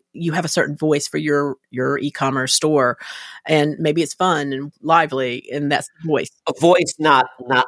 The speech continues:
Speaker 2: like audio voice, but voice of how you write things. Yes. I just wanna make that clear for everyone.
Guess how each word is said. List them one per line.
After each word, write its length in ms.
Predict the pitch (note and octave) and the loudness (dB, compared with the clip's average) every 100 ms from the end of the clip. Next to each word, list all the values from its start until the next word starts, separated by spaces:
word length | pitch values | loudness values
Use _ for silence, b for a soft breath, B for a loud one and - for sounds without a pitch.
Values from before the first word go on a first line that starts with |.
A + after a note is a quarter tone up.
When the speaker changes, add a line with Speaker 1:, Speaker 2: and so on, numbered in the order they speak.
| - | -2
Speaker 2:
like 220 | A2+ A2 - _ | 0 2 0 _
audio 340 | B2 C3 C3 A2+ | 2 4 2 0
voice, 400 | A2+ A2+ A2+ - | 0 0 -2 -8
but 180 | G2+ - | -10 -6
voice 280 | A2 G#2+ | -6 -6
of 80 | G#2+ | -10
how 140 | - G2+ | -10 -10
you 160 | G2 | -8
write 220 | F#2 F#2+ G2 | -8 -8 -8
things. 300 | - - _ _ _ _ _ _ _ | -16 -20 _ _ _ _ _ _ _
Yes. 460 | A#2 G#2 - - - _ _ - | -2 0 -4 -12 -18 _ _ -20
I 40 | |
just 100 | - | -2
wanna 120 | D#3+ | 0
make 160 | D3+ C#3+ | 2 2
that 160 | C3+ - | 2 2
clear 220 | D3 C3 | 2 2
for 180 | B2+ F#2+ | 2 -2
everyone. 340 | F#2 F#2+ D#2+ | -2 -4 -6